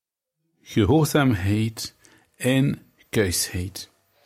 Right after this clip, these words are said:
En bepaalde mensen verplichten zich extra toe om die drie deugden goed te beleven.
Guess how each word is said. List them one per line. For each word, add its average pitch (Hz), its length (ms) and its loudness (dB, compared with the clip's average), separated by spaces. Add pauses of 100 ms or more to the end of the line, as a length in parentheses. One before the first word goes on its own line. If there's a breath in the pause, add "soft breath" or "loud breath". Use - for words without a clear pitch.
(1160 soft breath)
En 156 140 4
bepaalde 160 360 4
mensen 139 500 0 (480)
verplichten 139 640 0
zich 127 340 -2 (120)
extra 139 560 0
toe 165 400 -2
om 156 380 0 (460 soft breath)
die 113 180 2
drie 120 360 0
deugden 123 400 2
goed 131 200 -4
te 117 100 0
beleven. 110 720 0